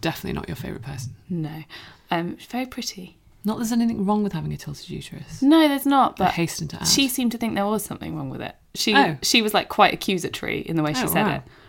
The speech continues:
Speaker 2: Rather than being like, "Oh, you've got a tilted uterus."
Speaker 1: Yeah.
Speaker 2: She was like, "Your tilted uterus is preventing me from doing my job."
Speaker 1: Oh,
Speaker 2: And I was
Speaker 1: fuck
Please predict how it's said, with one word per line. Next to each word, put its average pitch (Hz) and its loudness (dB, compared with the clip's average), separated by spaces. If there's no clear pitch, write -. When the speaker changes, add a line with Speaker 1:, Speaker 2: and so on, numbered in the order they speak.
Speaker 2:
Rather 254 8
than 269 4
being 240 4
like, 208 0
"Oh, 427 10
you've 240 6
got 392 -2
a 208 0
tilted 220 -4
uterus." - -4
Speaker 1:
Yeah. 233 0
Speaker 2:
She 220 0
was 208 2
like, 160 0
"Your - -2
tilted 226 2
uterus 202 2
is 185 -6
preventing 190 -2
me 180 -6
from 208 0
doing 180 -2
my 180 -2
job." 170 0
Speaker 1:
Oh, 190 -6
Speaker 2:
And 185 -4
I 180 -2
was 185 -4
Speaker 1:
fuck 180 -4